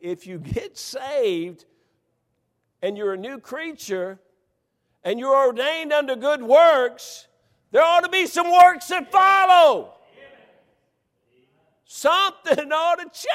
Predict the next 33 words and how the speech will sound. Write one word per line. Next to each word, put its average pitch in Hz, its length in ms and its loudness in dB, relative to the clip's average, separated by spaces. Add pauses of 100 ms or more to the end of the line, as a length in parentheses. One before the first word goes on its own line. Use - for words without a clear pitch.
(480)
change. - 320 -20 (2000)
Now, 190 300 -6 (120)
am, 170 220 -8
eh, 185 180 -8
you 151 140 -14
say, 175 240 -2
"Well, 135 340 -4 (160)
can 147 140 -8
I 170 80 -6
go 180 160 0
around 190 260 -4
and 170 100 -8
say," 185 200 -12 (300)
look, - 280 -8 (180)
you, 160 140 -20 (240)
here's 175 320 -10
what 175 140 -8
happens, 135 340 -14
though. 98 160 -14
Here's 165 280 -14
when, 151 200 -12
when 135 140 -12
you, 131 80 -14
when 131 140 -12
you 120 100 -18
hear 170 140 -12
something 175 200 -12
like 156 140 -10
this 143 160 -14
preached, 120 320 -16
what 117 180 -16
you 135 60 -14
do 135 240 -8